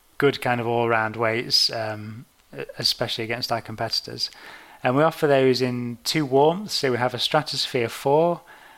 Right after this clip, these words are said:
and a Stratosphere five point five. And for me, the, the four is an absolutely fantastic product. It's, it's, for the U K, it's great for three-season camping, but it's also at a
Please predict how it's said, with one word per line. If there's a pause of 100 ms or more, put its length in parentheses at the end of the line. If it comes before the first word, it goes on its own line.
(160)
and
a
Stratosphere
five
point
five. (600)
And
for
me,
the, (320)
the
four
is
an
absolutely (180)
fantastic
product.
It's,
it's, (280)
for
the
U
K,
it's (180)
great
for
three-season
camping, (420)
but
it's
also (480)
at
a